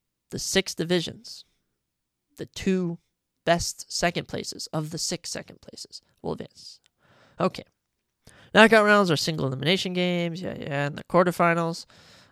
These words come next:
on Monday, December fourth and Tuesday, December fifth. Championship in Vegas on December seventh and December ninth,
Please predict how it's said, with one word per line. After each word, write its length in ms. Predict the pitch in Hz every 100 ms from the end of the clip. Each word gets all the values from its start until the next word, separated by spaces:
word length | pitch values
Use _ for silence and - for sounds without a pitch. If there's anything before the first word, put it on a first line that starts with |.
| _
on 380 | - 123 120 -
Monday, 320 | - 135 131
December 420 | 127 127 - - -
fourth 320 | - 196 185
and 100 | 170
Tuesday, 260 | - 185
December 380 | - 196 - 131
fifth. 540 | - - 208 202 190 -
Championship 640 | - 160 - - - -
in 120 | 160
Vegas 440 | 175 185 180 175
on 100 | 135
December 560 | - - 143 147 131 -
seventh 600 | - 190 208 208 208 -
and 100 | 175
December 340 | 190 - 165 156
ninth, 360 | 156 160 -